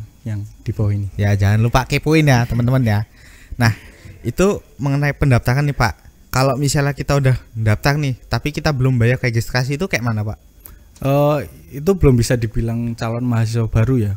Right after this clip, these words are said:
Speaker 1: karena se-, status calon mahasiswa baru itu didapat ketika sudah daf-, eh, sudah bayar biaya pendaftaran.
Speaker 2: Iya.
Speaker 1: Kemudian dia naik statusnya menjadi mahasiswa baru U M Metro itu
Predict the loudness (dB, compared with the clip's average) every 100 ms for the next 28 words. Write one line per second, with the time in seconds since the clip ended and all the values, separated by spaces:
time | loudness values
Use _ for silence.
0 | -6 -4 -4 -4 -14 -20 -20 -16 -8 -4
1 | -4 -4 -6 -6 -4 -6 -4 -4 -2 0
2 | -2 -4 -6 -6 -2 -2 -2 -6 -6 -6
3 | -6 -4 -6 -6 -10 -10 -14 -10 -14 -6
4 | -6 -6 -10 -20 -20 -20 -20 -20 -8 -4
5 | -4 -4 -4 -2 -6 -2 -2 -2 -12 -20
6 | _ -20 -20 -10 -4 -4 -2 -4 -2 -2
7 | 0 -2 -2 -2 -4 -2 -4 -2 -4 -4
8 | -6 -8 -10 -10 -14 -8 -4 -2 -4 -4
9 | -4 -2 0 0 0 -2 -4 -8 _ _
10 | -8 -6 -4 -4 -2 2 2 2 -2 -2
11 | -2 0 -2 -2 -2 -2 -2 -4 -4 -6
12 | -6 -6 -4 -6 -8